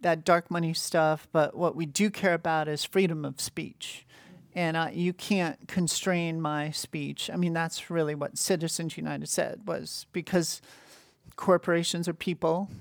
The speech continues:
and because money is speech, corporations sh-, should be able to speak. Corporations should be able to spend money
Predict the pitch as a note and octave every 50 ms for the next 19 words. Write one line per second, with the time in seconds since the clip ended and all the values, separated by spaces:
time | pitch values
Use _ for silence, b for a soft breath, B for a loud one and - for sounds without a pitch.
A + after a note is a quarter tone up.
0 | B - _ b b b b b b b b _ _ - F3 E3+ E3 E3+ D#3+ -
1 | - F#3 F3 E3 D#3 D#3 - E3+ F3 F3 F3 E3+ E3 D#3+ D#3 D#3 - - - -
2 | - F#3 E3+ D#3 D3+ C#3+ - - - - - - - - - _ _ _ _ _
3 | _ _ _ - - - - - G3+ F#3+ F#3 - F#3+ F3+ E3+ E3 - - F3+ E3
4 | D#3+ D#3+ - - F3+ - - - - - F#3+ E3+ F3 D#3+ D#3 - - - - -
5 | - - A3+ F#3+ D3 D3+ D3+ - - - - - F#3+ F3 - F#3+ F3 E3+ - -
6 | E3 - - F#3 E3+ F3 E3 D#3+ D#3 D#3+ D#3 D#3+ D3 C#3+ - - - - - G3
7 | F3 E3 E3 E3+ F3 F3 D#3+ C#3+ D3+ D3+ D#3 -